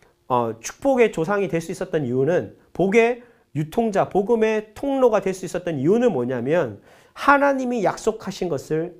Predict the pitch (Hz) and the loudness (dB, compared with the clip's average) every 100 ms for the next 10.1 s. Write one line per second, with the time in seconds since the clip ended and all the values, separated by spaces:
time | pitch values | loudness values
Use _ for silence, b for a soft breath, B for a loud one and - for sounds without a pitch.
0 | - 110 151 208 233 123 - 110 107 104 | -18 -2 2 2 0 -6 -12 -10 -10 -12
1 | 98 - 104 151 165 151 143 156 185 220 | -16 -20 -8 -4 -4 -2 -2 0 -4 -6
2 | B B B - - 208 214 220 269 233 | B B B -14 -2 2 2 4 4 2
3 | - 175 175 185 175 131 127 131 101 - | 0 -6 -2 0 0 0 0 -2 -4 -12
4 | b - 190 220 208 - 196 - 277 277 | b 2 2 4 0 -2 -8 -2 -2 -2
5 | 214 208 160 127 131 170 131 101 b b | -8 -2 -2 -2 0 0 0 -6 b b
6 | _ - 190 190 147 135 190 220 B B | _ -4 0 2 2 0 0 -2 B B
7 | - 110 113 117 117 165 175 160 156 135 | -6 -4 0 0 2 2 2 0 -2 -4
8 | 127 160 165 151 120 113 113 110 147 208 | -2 -2 0 -2 -4 -8 -10 -8 -6 -6
9 | B B - 117 117 123 151 127 - 139 | B B -6 -2 0 2 2 0 0 0
10 | 165 | 0